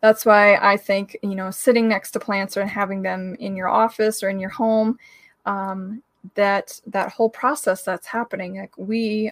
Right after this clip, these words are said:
are aware in some level that things are shifting, that, uh, plants are releasing, you know, different, uh, different plant constituents, even through their own stomata.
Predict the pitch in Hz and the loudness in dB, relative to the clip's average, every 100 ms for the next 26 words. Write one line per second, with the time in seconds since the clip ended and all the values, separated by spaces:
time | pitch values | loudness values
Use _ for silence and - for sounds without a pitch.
0 | - 190 196 196 - 190 208 208 196 190 | -4 -4 -4 -6 -6 -2 2 4 4 2
1 | 226 _ - 190 190 202 196 202 220 202 | -4 _ -8 -8 -4 -2 0 4 4 4
2 | 185 220 - - _ _ 214 - - 196 | -2 -4 -12 -20 _ _ -2 -2 -4 -4
3 | 196 190 190 - 208 - 202 196 196 - | -4 -6 -6 -4 -4 -4 -4 -4 -6 -12
4 | - _ _ - 202 196 196 - - 190 | -20 _ _ -8 -4 -4 -6 -10 -8 -6
5 | 196 - 214 214 - 190 190 208 226 - | -4 0 2 2 -2 -4 -2 -2 -2 -2
6 | 208 202 202 202 190 190 226 - _ _ | -2 -2 -6 -8 -8 -10 -12 -14 _ _
7 | _ _ _ - 202 190 190 190 - - | _ _ _ -8 -8 -6 -8 -8 -12 -18
8 | _ _ _ _ _ _ _ - 202 - | _ _ _ _ _ _ _ -12 -8 -8
9 | - - 208 - - 269 247 - 240 - | -10 -8 -8 -8 -4 0 0 0 -4 0
10 | 233 - 240 - 233 226 226 - 202 190 | -2 0 -2 -2 -4 -2 -2 -4 -6 -4
11 | 185 - 196 196 196 190 294 - 220 196 | -4 -4 -6 -6 -6 -8 -10 -8 -6 -6
12 | - - - | -6 -6 -8